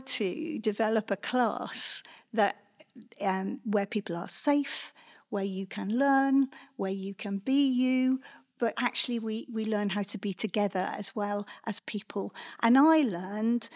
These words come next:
the fact that teachers are leaders of their classroom and they are leaders of learning, and that difference that you make actually comes from not,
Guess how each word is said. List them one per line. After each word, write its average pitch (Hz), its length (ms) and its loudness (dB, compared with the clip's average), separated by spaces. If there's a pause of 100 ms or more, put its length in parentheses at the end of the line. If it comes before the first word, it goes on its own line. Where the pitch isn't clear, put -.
(160)
the 220 80 0
fact - 380 0
that - 280 -6
teachers 247 420 0
are 220 120 0
leaders 226 800 0 (260)
of 185 200 -4
their 202 180 -2
classroom 202 920 -4 (360)
and 214 180 2
they 214 220 2
are 208 140 0
leaders 240 540 0
of 220 120 -2
learning, 208 800 0 (400)
and 202 500 0 (880)
that 240 280 2
difference - 560 0
that - 160 -8
you 214 160 -2
make - 640 -2 (400)
actually 233 400 0
comes 208 480 -2
from 208 360 -2 (380)
not, 339 280 -2